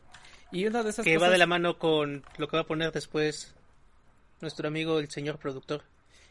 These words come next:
Speaker 1: Y una de esas cosas, eh, curiosas que, que la canción original habla de una cosa y el cover en español habla de una cosa totalmente distinta, porque recordamos
Speaker 2: Sí,
Speaker 1: que la
Speaker 2: sí,
Speaker 1: original
Speaker 2: además,
Speaker 1: es
Speaker 2: ¿no?
Speaker 1: la de los Drifters, que es Under the Boardwalk,
Speaker 2: Ajá.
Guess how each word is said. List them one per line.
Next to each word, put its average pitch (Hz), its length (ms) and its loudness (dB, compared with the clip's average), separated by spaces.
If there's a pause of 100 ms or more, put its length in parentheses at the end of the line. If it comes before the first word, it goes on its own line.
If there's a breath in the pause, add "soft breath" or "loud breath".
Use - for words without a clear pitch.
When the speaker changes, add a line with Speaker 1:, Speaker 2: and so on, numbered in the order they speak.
Speaker 1:
Y 175 80 -6
una 190 100 -2
de 196 60 -2
esas 196 200 -6
cosas, 180 300 -4
eh, 156 160 -2
curiosas 139 460 -4
que, 117 920 -4 (1040)
que - 80 0
la 151 100 4
canción 165 280 0
original 165 420 2
habla 165 220 4
de 160 60 2
una 165 180 0
cosa 170 320 -4
y 147 100 -4
el 123 100 -2
cover 143 280 -2
en 135 100 -2
español 123 400 -4
habla 131 140 -2
de 135 40 -4
una 127 120 -2
cosa 139 240 -6
totalmente 135 480 -4
distinta, 123 420 -6
porque - 400 -14
recordamos 269 460 4
Speaker 2:
Sí, 294 40 4
Speaker 1:
que 302 60 6
la 143 140 6
Speaker 2:
sí, 262 80 4
Speaker 1:
original - 200 6 (120)
Speaker 2:
además, 151 100 6
Speaker 1:
es 160 60 2
Speaker 2:
¿no? 190 60 2
Speaker 1:
la 143 120 8
de 127 100 6
los 123 140 2
Drifters, 147 480 0
que 120 140 -4
es 117 120 -4
Under 117 240 -2
the 110 80 2
Boardwalk, 139 540 2
Speaker 2:
Ajá. 185 400 4